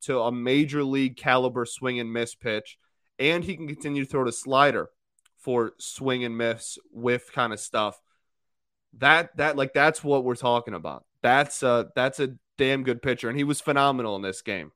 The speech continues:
Five and two-thirds, seven hits, no runs, no walks, two strikeouts. As we've talked about a lot, Chris Fetter's philosophy for, for young developing pitchers, you will throw strikes.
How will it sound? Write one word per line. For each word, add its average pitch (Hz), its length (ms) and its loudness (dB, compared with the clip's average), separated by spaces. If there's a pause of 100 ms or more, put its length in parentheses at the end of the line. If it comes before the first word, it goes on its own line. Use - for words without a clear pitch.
Five 135 280 4
and 131 80 -6
two-thirds, 120 460 -2
seven 120 260 -2
hits, 120 320 -4
no 117 220 0
runs, 110 400 -2
no 110 120 -4
walks, 107 380 -2
two 117 140 -8
strikeouts. 104 680 -4 (1200)
As 160 220 4
we've 175 140 -4
talked 160 280 4
about 160 140 2
a 147 40 2
lot, 139 360 4 (160)
Chris 151 260 -2
Fetter's 151 320 2
philosophy 135 760 -2 (400)
for, 127 220 -4
for 131 140 -4
young 123 220 -4
developing 120 440 0
pitchers, 107 480 -8
you 117 280 -4
will 127 340 2
throw 113 340 -2
strikes. - 640 -6